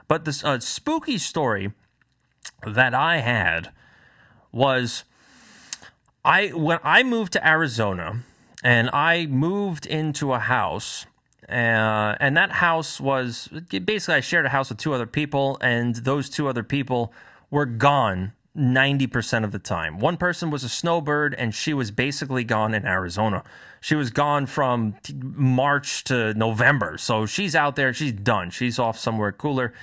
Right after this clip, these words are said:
And the other person, uh, was a, uh, in traveling sales. So, I mean, sh-, she was gone th-, four to five days a week anyway. So I basically had the house to myself and, you know, fully furnished,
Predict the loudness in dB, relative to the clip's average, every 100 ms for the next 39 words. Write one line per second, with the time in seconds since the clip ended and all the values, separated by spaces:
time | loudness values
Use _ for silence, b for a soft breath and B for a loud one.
0 | B B B 0 2 2 0 0 0 0
1 | -2 -4 B B B B 2 4 4 2
2 | 0 0 0 2 0 -4 -4 -2 -2 -2
3 | -2 -2 -2 0 0 0 -2 -2 -2 -2
4 | 0 2 2 0 -2 -2 0 2 2 0
5 | -4 -8 -4 0 0 0 -2 -4 -10 -12
6 | -10 -8 -4 -2 -2 -2 0 2 2 2
7 | -2 -8 -14 -12 -10 -2 0 0 0 0
8 | 0 0 -2 -2 -2 -4 0 0 0 -2
9 | -4 -4 -2 0 -2 -2 -2 0 0 2
10 | 0 0 -2 -2 -2 0 -2 -2 -4 B
11 | B B B -2 0 0 -4 -10 -2 -2
12 | -2 -2 -2 -2 0 0 2 0 -6